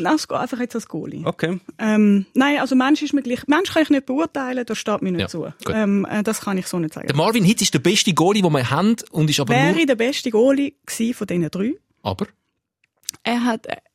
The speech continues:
Speaker 1: er ist halt, er kommt, der Jan Sommer ist ein super Goalie, steht aussen, Frage, er macht keine Fehler und, und Punkt, ja. Der Bürki,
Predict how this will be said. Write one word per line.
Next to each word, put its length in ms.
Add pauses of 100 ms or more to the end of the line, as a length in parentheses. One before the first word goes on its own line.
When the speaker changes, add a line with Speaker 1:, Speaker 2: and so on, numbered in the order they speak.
Speaker 1:
er 160
ist 140
halt, 200
er 60
kommt, 280 (140)
der 160
Jan 220
Sommer 340
ist 140
ein 100
super 300
Goalie, 320
steht 280
aussen, 240
Frage, 300
er 80
macht 220
keine 140
Fehler 420 (260)
und, 300
und 320
Punkt, 480
ja. 220 (520)
Der 60
Bürki, 560